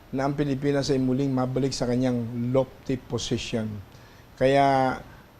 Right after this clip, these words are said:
eventually, tinanggap ni Brother Eddie ito, ah, hindi para sa akin sarili, kung hindi makaabuloy tayo sa magandang kinabukasan na panganap nating lahat.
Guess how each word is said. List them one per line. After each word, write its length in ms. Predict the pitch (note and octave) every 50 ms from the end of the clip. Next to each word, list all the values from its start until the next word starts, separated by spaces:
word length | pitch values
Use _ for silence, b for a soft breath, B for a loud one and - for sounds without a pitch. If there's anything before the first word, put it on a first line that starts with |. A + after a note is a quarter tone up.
| -
eventually, 480 | C3 B2 C#3 D3 D3 - D#3 C#3+ D3+ D#3
tinanggap 400 | D3 D3 C#3+ C3 B2+ B2+ C3 B2+
ni 160 | C3 C3 B2
Brother 320 | B2 C3 B2+ B2 B2+ D3 D3
Eddie 240 | E3 F#3+ A3 A#3
ito, 240 | G3 - E3 F3 G#3 G#3 - - B B B B B B B B
ah, 160 | B C#3+ C3+ C#3+
hindi 240 | E3 F3 F3+ G3+
para 240 | G3 G3 F3+ F3 F3
sa 160 | E3+ F#3 F3+
akin 160 | F#3 F#3+ F#3 -
sarili, 400 | G3 F#3+ A#3 C4 A#3 E3 C3 C3
kung 160 | C#3 C#3+ C#3+
hindi 720 | D3+ D#3 D#3 D#3 D#3+ D#3+ D#3 D3+ D3+ C#3+ - - B B B B B B
makaabuloy 1800 | - D3 D3+ D#3 D3+ D3+ D3+ D3+ D3+ D3+ D3+ D3+ D3 D3 D3 D3 D3 C#3+ C#3+ C#3+ C#3+ C#3+ C#3+ C#3 C#3 D3 D3 - D3+ D3+ D#3 E3 E3+ E3+ E3
tayo 480 | D#3 D#3+ D#3 D#3 D#3 C#3+ B2+ B2+ B2+ C3 B2 B B B B B
sa 400 | - - - - - D#3+ D3+ D3
magandang 400 | D3 D3 C#3+ D3 C#3+ D3 D3 C#3+
kinabukasan 960 | C#3+ C#3 C3 C3 C3 B2 C3+ C3 C3 C3+ A#2 - C3+ C3 B2 A#2+ A#2+ A#2 A#2+ C3+
na 160 | C#3 D3+ -
panganap 400 | - E3+ F3 F3+ F3+ F3+ F3 F3+
nating 240 | E3 D#3+ E3 D#3+ D3
lahat. 320 | C#3 B2+ C#3 B2+ A#2+